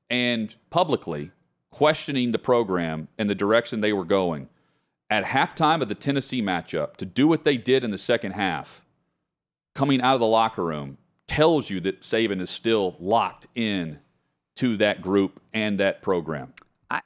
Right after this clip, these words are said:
Speaker 2: I'm actually on the bus for this one, and part of my reasoning is I think, uh, Dallas Turner will target Carson Beck early on, and the refs won't blow their whistle. So that'll help with Georgia having to put their backup in, in the S E C championship. But moving right along, going to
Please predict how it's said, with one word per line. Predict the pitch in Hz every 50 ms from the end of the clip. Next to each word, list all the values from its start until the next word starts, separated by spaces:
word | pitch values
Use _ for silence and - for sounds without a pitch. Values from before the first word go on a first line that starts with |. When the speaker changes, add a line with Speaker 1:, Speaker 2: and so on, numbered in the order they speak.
| _ -
Speaker 2:
I'm | - 196
actually | 233 240 226 - 190 185
on | 185 185 180 165
the | 147
bus | 107 120 120 143 156 -
for | - - 185
this | 180 185 202 - -
one, | - 220 226 220 208 190 - -
and | 156 143 147 151 151 151 151 147 143 127 -
part | - 151 170 180 180
of | 175 151
my | 156 156 151
reasoning | 147 143 156 156 156 143 120 135 139 135 135
is | 143 139 123
I | 139 135 139
think, | - - 151 143 127 - -
uh, | 131 123 120
Dallas | 107 139 131 127 127 127 120
Turner | - - 131 127 127 127 123 120 113 107 - -
will | 135 127 123
target | - - 131 131 131 131 117 123 131 -
Carson | - - 135 135 - - 123
Beck | 120 123 123 -
early | 135 139 131 123 123 120
on, | 120 117 120 120
and | 113 113
the | 110
refs | 113 117 117 110 - -
won't | 117 117 120
blow | 127 123 120 117
their | 104 104 107
whistle. | 113 123 117 - - 107
So | 104 - 143 143 127 - - - - - _ _
that'll | - 151 151 147 123
help | 123 135 139 135 - _ _ -
with | 143 113
Georgia | - 135 131 110 117
having | 123 123 120 120
to | -
put | - 120
their | 127 113
backup | 117 120 120 120 - 123 113 - 123
in, | 120 117 113 107 - - - - _ _
in | 151 131 127
the | 123 123 123
S | 117 113 -
E | 127 113
C | - - 113 110
championship. | - - 135 135 131 - 127 127 123 - - 143 139 -
But | - 131
moving | 135 160 180 160 - -
right | 151 160 156 151 127
along, | 127 127 135 135 135 135 123 113 - - - _ _ _
going | - 156 156 151 143 139 127
to | 131 127 107